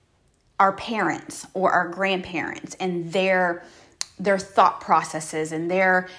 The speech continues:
um, actions to affect us in our lives, right? But the calling that we have is not the calling that they had, right? So we can't, we can't base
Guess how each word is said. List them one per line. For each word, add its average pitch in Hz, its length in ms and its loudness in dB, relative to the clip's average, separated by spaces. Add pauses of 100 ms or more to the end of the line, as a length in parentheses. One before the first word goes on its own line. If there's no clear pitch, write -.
(180)
um, 170 340 2
actions 170 640 0
to 180 400 0
affect - 760 -4
us - 640 -6 (960)
in 185 120 -4
our 170 120 -4
lives, 170 680 -6 (920)
right? 202 360 0 (680)
But 214 140 -4
the 226 80 2
calling 269 560 4
that 196 180 -4
we 247 200 2
have 214 420 0
is 185 120 -6
not 214 200 0
the 185 80 -2
calling 185 540 0
that 160 180 -6
they 202 180 0
had, - 380 -10 (680)
right? 233 360 -2 (220)
So - 160 0
we 254 200 2
can't, 339 480 0 (340)
we 269 260 2
can't 233 420 0
base 240 500 0